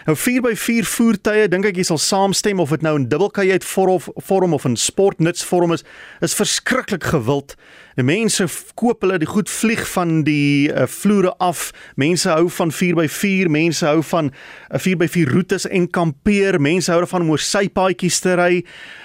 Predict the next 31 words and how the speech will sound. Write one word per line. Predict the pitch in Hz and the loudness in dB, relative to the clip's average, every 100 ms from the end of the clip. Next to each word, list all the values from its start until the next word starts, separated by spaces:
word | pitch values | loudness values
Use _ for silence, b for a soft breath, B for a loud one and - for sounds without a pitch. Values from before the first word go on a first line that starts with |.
| B | B
En, | - 156 156 156 | -2 0 2 4
eh, | 160 160 | 2 2
mense | 160 185 180 | 0 0 0
hou | 165 | 2
daarvan | 190 - 180 | 2 0 0
om | |
bietjie | 160 156 | 0 0
hoër | 127 143 180 196 | 4 4 4 2
te | - 160 | 0 -2
sit, | - 196 - | 0 -2 -2
seker | 202 180 | -2 0
dat | 165 | 0
hulle | 151 147 | 0 0
nie | 170 | 0
so | 175 | 0
geïntimideerd | 170 135 143 120 156 170 | 0 0 0 2 0 0
voel | 180 | 0
deur | 147 | 0
die | 139 | 0
taksies | - 165 - 175 - | -2 -2 0 -2 0
nie. | 175 | 0
Daar's | 151 160 139 | 2 0 -2
baie | 135 151 | -2 0
redes. | 143 135 131 - B B | 2 2 0 -2 B B
Maar | 135 139 - | -2 0 0
Bobby, | 135 208 233 214 B B B | -2 0 0 -2 B B B
jy | 127 151 | 0 2
moet | 240 240 | 2 0
vir | 214 | 0
ons | 190 180 - | 0 0 0
sê, | 180 160 | 0 0